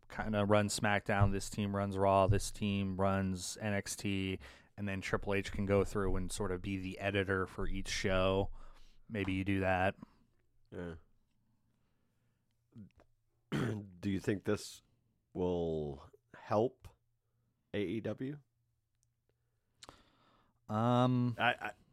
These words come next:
Speaker 2: have to say that was kinda classless what Tony did.
Speaker 1: I saw the tweet.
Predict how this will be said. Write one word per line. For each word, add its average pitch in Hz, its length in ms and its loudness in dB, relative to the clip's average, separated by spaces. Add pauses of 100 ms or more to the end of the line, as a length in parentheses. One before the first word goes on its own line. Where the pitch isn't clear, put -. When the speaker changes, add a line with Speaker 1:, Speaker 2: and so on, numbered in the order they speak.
(420)
Speaker 2:
have 123 160 -2
to - 60 -12
say 107 200 4
that 98 200 2
was 85 220 -6 (1600)
kinda 135 280 2
classless 104 800 0
what 90 300 -2
Tony 95 320 2
did. 98 360 0 (840)
Speaker 1:
I 131 100 10
saw 127 240 10
the 104 80 4
tweet. 95 420 -2